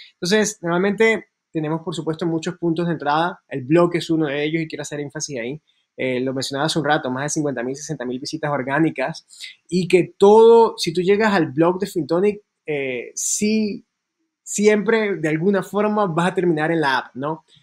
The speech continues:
Tratamos siempre de llevarte a la app, ¿no? Consigue la app, es una forma de retención nuestra que tenemos. Y una vez estás en la app, eh,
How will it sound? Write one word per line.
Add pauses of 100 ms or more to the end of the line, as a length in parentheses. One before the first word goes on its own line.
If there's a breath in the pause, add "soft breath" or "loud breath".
(140 soft breath)
Tratamos
siempre
de
llevarte
a
la
app,
¿no?
Consigue
la
app,
es
una
forma
de
retención
nuestra
que
tenemos. (260 soft breath)
Y
una
vez
estás
en
la
app, (280)
eh,